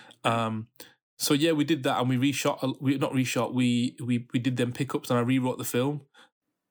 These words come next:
Altogether, I think I did seventy drafts of the script, and I think that fifty-eight of those drafts, it didn't m-, make it any better. <laughs>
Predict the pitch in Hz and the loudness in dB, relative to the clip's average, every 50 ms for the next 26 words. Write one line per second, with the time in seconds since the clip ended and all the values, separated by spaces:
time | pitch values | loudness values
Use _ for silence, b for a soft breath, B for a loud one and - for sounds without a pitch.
0 | _ _ _ _ - 185 208 202 - 214 185 196 151 151 131 127 131 - 135 120 | _ _ _ _ 4 4 4 4 2 2 2 2 2 2 0 0 0 0 0 -2
1 | 117 - - 139 135 135 131 120 143 - - - - 120 123 - - - 156 131 | -2 0 0 0 0 0 0 0 0 -2 -2 -4 -4 -2 -2 -2 0 0 0 -2
2 | - - - - - b b b b b b b _ _ _ - - 135 127 123 | -2 -4 -10 -18 -18 b b b b b b b _ _ _ -10 -2 -2 0 2
3 | 123 117 - - 170 165 151 123 - - - _ _ _ 131 127 131 131 120 - | 2 0 0 0 0 0 0 -2 -6 -12 -20 _ _ _ -2 0 0 0 0 -2
4 | - - - _ _ _ _ _ _ _ _ _ _ _ _ - _ _ _ - | -4 -14 -20 _ _ _ _ _ _ _ _ _ _ _ _ -20 _ _ _ -10
5 | - - - 190 160 - - 160 156 160 175 170 156 127 123 143 131 123 117 - | -4 0 0 0 0 0 2 0 2 2 2 0 -2 -2 -2 -2 -2 -2 -4 -6
6 | - _ - 127 120 131 123 120 - - - - - - _ _ _ _ _ _ | -8 _ -8 -2 0 0 0 0 -2 -4 -4 -4 -6 -8 _ _ _ _ _ _
7 | 139 135 135 147 151 147 131 143 165 - 147 135 - - 113 127 131 127 143 151 | 0 2 2 2 2 2 0 -2 -2 -2 -2 -2 0 0 0 0 2 2 2 0
8 | 156 175 156 B B | 2 0 0 B B